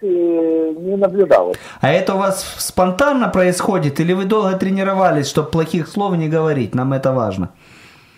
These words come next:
Speaker 1: Это зависит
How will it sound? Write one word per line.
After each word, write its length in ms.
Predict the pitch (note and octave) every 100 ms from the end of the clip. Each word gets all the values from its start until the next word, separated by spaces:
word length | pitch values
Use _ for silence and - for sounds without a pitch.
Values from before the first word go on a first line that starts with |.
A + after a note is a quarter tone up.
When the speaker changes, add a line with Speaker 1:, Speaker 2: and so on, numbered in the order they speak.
| _ _ _ _ _ _ _ - _ _ _ _ _ -
Speaker 1:
Это 260 | E3 G3+ G#3+
зависит 460 | B3 C#4 - A#3+